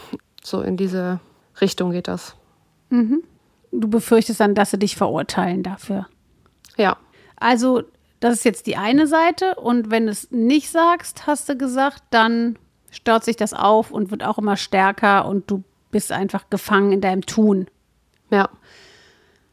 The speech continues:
Speaker 2: Hast du für dich schon mal angenommen und akzeptiert, dass du das hast?
Speaker 1: Oh, ähm, gute Frage. Auf der einen Seite glaube ich schon, weil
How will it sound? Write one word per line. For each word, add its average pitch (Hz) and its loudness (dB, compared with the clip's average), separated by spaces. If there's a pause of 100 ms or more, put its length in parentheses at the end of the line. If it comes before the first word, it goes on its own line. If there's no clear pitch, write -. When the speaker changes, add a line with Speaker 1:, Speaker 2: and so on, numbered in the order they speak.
(340)
Speaker 2:
Hast - -2
du 339 4
für 311 2
dich 214 2
schon 320 6
mal 269 6
angenommen 208 4
und 208 -4
akzeptiert, - 0
dass 220 0
du 233 -2
das 208 0
hast? - -4 (2000)
Speaker 1:
Oh, 233 6 (760)
ähm, 208 4 (2500)
gute - -6
Frage. 196 -2 (1120)
Auf 226 -10
der 196 0
einen 247 4
Seite 240 2
glaube 202 0
ich - -4
schon, 254 4
weil 196 -2